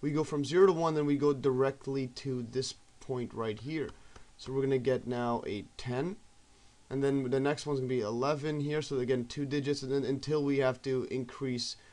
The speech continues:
uh, this side right here. Since there is no two, three, four, five, et cetera, we go directly to the third.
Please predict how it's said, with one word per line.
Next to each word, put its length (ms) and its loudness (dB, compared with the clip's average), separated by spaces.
uh, 180 -2
this 200 -2
side 320 0
right 120 0
here. 120 2
Since 340 -4
there 160 2
is 160 4
no 200 0
two, 300 -2
three, 320 -4
four, 300 2
five, 320 0
et 240 2
cetera, 340 -2
we 160 -2
go 260 2
directly 520 0
to 320 -6
the 140 -4
third. 440 0